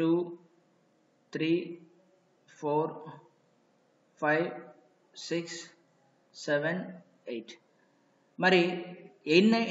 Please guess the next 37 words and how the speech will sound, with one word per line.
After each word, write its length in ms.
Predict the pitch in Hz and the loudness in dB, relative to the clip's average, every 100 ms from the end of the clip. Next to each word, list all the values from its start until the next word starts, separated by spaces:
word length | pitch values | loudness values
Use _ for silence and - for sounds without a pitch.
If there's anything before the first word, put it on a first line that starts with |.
| 175 | 2
ఎన్ని 140 | 208 233 | 4 4
ఉన్నాయి? 220 | 214 196 180 | 4 2 2
Number 220 | 180 202 208 | 2 6 8
of 60 | 208 - 170 | 6 4 2
atoms 260 | 175 190 185 | 4 2 0
or 60 | 190 170 | -2 2
molecules 460 | 160 175 170 185 165 170 | 4 4 2 0 0 -4
per 100 | 160 160 | -2 -4
this 100 | 160 156 | -4 -4
unit 180 | 151 - | -6 -4
cell 140 | 147 139 | 0 0
అంటే, 200 | 127 190 226 - - _ - | 0 -2 -4 -8 -20 _ -6
so, 80 | 214 220 220 - - - _ _ _ _ _ _ - | 0 0 0 -8 -14 -20 _ _ _ _ _ _ 0
to 60 | 196 170 | 2 4
get 120 | 190 190 | 4 4
the 60 | 226 196 | 2 2
complete 340 | 185 196 202 - | 4 6 4 4
structure, 380 | 160 - 175 - - - - _ _ | 0 2 0 0 -6 -16 -20 _ _
ఇంకా 200 | 196 190 233 | -4 2 2
ఇది 140 | 196 202 | 2 0
surrounded 440 | 185 175 208 202 185 | 2 4 4 4 4
by 80 | 196 165 | 4 6
ఎయిట్. 180 | 151 151 - - - - _ _ _ - 156 | 4 2 -6 -8 -20 -20 _ _ _ -6 2
ఎయిట్ 260 | 185 202 - - - - _ _ _ - | 4 4 2 -12 -16 -20 _ _ _ 0
ఇలాంటి 240 | 170 175 170 | 4 4 2
క్యూబ్స్ 260 | 202 208 190 220 | 2 2 2 2
తోటి 160 | 202 190 | 4 4
ఇది 80 | - | 2
సరౌండ్ 300 | 151 151 147 | 0 2 2
అయి 80 | 127 | 0
ఉంటుంది. 220 | 120 123 127 175 | -2 -4 -4 -2
అంటే 200 | 196 196 220 - - - - | 0 0 0 -8 -16 -12 -6
ఇక్కడ 140 | 190 196 | 0 2
ఉన్నటువంటి 360 | 220 220 220 202 | 4 2 2 0
ఒక్కొక్క 300 | 196 208 214 226 202 | 0 -2 0 0 2
ఆటం 240 | - 202 220 - 170 | 0 -2 -4 -2 0
ఎనిమిది 260 | 220 240 | 2 2